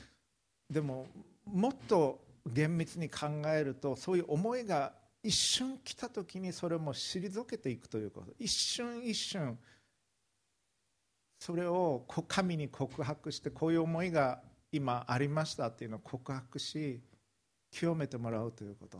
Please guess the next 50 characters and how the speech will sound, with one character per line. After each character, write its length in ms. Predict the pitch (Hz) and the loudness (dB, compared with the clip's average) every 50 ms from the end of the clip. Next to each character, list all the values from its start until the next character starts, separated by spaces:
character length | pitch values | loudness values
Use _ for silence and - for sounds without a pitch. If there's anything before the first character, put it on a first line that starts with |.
| 95 165 | -16 -6
で、 120 | 175 131 123 | -4 -4 -2
自 160 | - 127 131 | -2 -4 -4
分 160 | 147 160 156 | -4 -4 -6
の 80 | 156 - | -6 -8
心 240 | - - 175 160 | -6 -4 -2 0
を 40 | 139 | 0
守 300 | 123 123 127 131 165 208 | 0 0 -2 -2 -2 -4
っ 0 | |
て 160 | 214 - - | -4 -4 -6
い 80 | 127 110 | -6 -6
く 80 | - - | -6 -8
と 100 | - 104 | -8 -8
い 60 | 95 | -8
う 60 | 90 | -8
こ 100 | - - | -10 -14
と 260 | - - 107 113 113 - - _ _ _ _ _ _ _ _ _ _ _ _ _ 127 120 | -16 -14 -14 -14 -14 -16 -20 _ _ _ _ _ _ _ _ _ _ _ _ _ -14 -4
が 420 | 120 151 170 180 180 170 147 127 - - _ _ _ _ _ _ _ _ _ _ _ _ _ _ _ _ _ _ _ | -2 0 0 0 0 -2 -2 -4 -8 -14 _ _ _ _ _ _ _ _ _ _ _ _ _ _ _ _ _ _ _
必 260 | - - - - 147 | -20 -18 -6 -2 0
要 100 | 139 131 | 0 2
な 160 | 127 127 135 | 2 2 0
ん 80 | 127 123 | 0 2
だ 120 | 120 113 | 0 0
ろ 80 | 107 101 | 0 -2
う 60 | 95 | -2
と 100 | - - | -4 -4
思 160 | 101 101 98 | -4 -4 -4
い 40 | 104 | -6
ま 120 | 101 - | -8 -12
す。 180 | - - - - _ _ _ _ _ _ _ _ _ _ _ _ _ _ _ _ _ _ _ _ _ _ _ _ _ _ _ _ _ _ _ _ _ _ _ _ _ _ _ _ _ _ _ _ _ _ _ _ _ _ _ - | -16 -18 -18 -20 _ _ _ _ _ _ _ _ _ _ _ _ _ _ _ _ _ _ _ _ _ _ _ _ _ _ _ _ _ _ _ _ _ _ _ _ _ _ _ _ _ _ _ _ _ _ _ _ _ _ _ -8
神 320 | - - 180 175 160 143 | -2 0 2 2 2 0
と 140 | - 147 139 | 0 -2 -2
の 120 | 127 120 | 0 0
交 360 | 123 117 123 131 123 117 123 | 0 2 2 2 2 2 2
わ 80 | 139 143 | 2 2
り 80 | 139 135 | 4 2
を 60 | 123 | 2
失 380 | 123 123 - - 143 139 156 | 0 0 -2 -2 -2 -2 -2
い 60 | 160 151 | -2 -4
た 140 | - 147 | -6 -10
く 100 | - - | -8 -6
な 160 | 123 131 139 143 | -4 -4 -4 -4
い 80 | 139 | -4
と 140 | - - 113 | -6 -10 -16
心 380 | - - - _ - 165 151 135 | -16 -18 -20 _ -4 -2 -2 -2
か 140 | - 135 | -2 -4
ら 80 | 127 120 | -4 -4
願 340 | 113 117 120 113 123 127 120 | -2 -4 -4 -2 -2 -4 -4
う 60 | 117 | -4
こ 120 | 120 - 101 | -6 -8 -14
と。 180 | - 113 - | -14 -14 -18